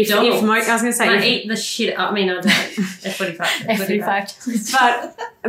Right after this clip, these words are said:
Speaker 2: but it, I mean, it's the same as feeding your whole family. Like,
Speaker 3: Exactly.
Speaker 2: e-, even if you, you know, I would say as a family, we're healthy and we put a little, a lot of thought into what we
Speaker 3: Hmm.
Speaker 2: eat as a family. But of course we get takeaway every now and
Speaker 3: Oh,
Speaker 2: again.
Speaker 3: yeah.
Speaker 2: Of course we do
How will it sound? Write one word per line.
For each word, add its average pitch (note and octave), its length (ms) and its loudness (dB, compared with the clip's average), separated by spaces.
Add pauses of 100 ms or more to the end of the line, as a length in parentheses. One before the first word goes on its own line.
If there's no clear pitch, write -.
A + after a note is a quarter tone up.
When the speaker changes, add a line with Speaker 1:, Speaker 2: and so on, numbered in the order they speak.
Speaker 2:
but B3 100 -4
it, - 340 0
I A#3+ 80 2
mean, A#3+ 120 2
it's - 160 -2
the A#3+ 80 0
same A#3+ 260 0
as A3 160 -4
feeding G3+ 240 2
your F#3 100 0
whole F#3 280 0
family. E3 680 -4
Like, F3+ 200 -2
Speaker 3:
Exactly. F#3+ 240 -6 (140)
Speaker 2:
e-, A3 80 4
even G#3 200 0
if F#3+ 240 0
you, F3 460 0 (520)
you G3 100 -2
know, D#3+ 100 2
I E3+ 100 2
would F3+ 120 0
say F3+ 240 0
as E3 100 -2
a E3 40 -6
family, D#3+ 760 -4
we're E3 320 -2
healthy D#3+ 540 -2
and E3 140 -2
we E3 120 -2
put E3 220 -4
a E3 40 0
little, D#3+ 240 -4 (200)
a F3+ 80 0
lot E3+ 140 0
of D#3 100 -8
thought D#3 460 -6
into D#3+ 340 -6
what A3+ 220 0
we E3 100 0
Speaker 3:
Hmm. - 60 -4
Speaker 2:
eat D#3+ 140 -4
as D#3+ 100 -6
a D#3 60 -8
family. E3+ 420 -6 (240)
But A#3 80 0
of B3 180 0
course A#3 460 -2
we A3 100 -2
get F#3 220 -2
takeaway D3+ 520 -6
every D3+ 200 -6
now D3 120 -6
and D3 120 -6
Speaker 3:
Oh, - 20 -4
Speaker 2:
again. D#3 220 -2
Speaker 3:
yeah. F3+ 100 -6
Speaker 2:
Of F#3 60 -6
course A#3 320 0
we G#3 160 0
do E3+ 280 -2